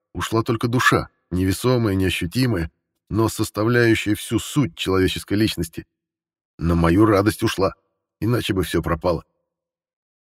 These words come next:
Мой меч поднялся и медленно, слишком медленно, на взгляд наблюдателя, вонзился в пах негодяя, поднявшего надо мной ногу.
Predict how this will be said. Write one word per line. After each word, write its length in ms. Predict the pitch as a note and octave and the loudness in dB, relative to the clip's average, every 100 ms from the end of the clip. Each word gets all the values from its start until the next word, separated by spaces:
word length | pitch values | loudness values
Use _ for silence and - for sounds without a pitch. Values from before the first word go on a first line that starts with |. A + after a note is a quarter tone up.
| _ _ _ | _ _ _
Мой 260 | D2+ F2+ F2+ | -2 0 2
меч 300 | F2+ G#2 - | 2 0 0
поднялся 500 | E2 E2 G2+ G#2 - | -2 0 0 0 0
и 80 | E2+ | 0
медленно, 500 | G2 A#2+ G#2 F2+ D#2+ | 2 0 0 -2 -4
слишком 640 | - - B2+ A#2 - G2 | -6 -4 0 0 -2 -4
медленно, 440 | G2 G2 E2+ E2+ | 0 0 0 0
на 100 | E2+ | 0
взгляд 300 | E2+ F#2 F#2 | 0 0 0
наблюдателя, 580 | E2+ E2 F#2+ A2+ G2+ E2 _ _ _ _ - | 0 0 2 0 0 -6 _ _ _ _ -8
вонзился 720 | E2 G#2+ G2+ F2 A#3 - G#2 | 0 2 2 2 0 0 -2
в 120 | - | -4
пах 320 | - A2 - | 2 2 2
негодяя, 580 | G2 F#2 G2 G#2+ A2 G2 | 0 2 2 4 2 2
поднявшего 560 | E2 E2+ G2 F2+ - F2+ | 2 0 2 0 0 0
надо 220 | F#2 F#2+ | 2 2
мной 180 | G2 G2 | 2 2
ногу. 380 | G#2+ A2 F2+ | 4 4 2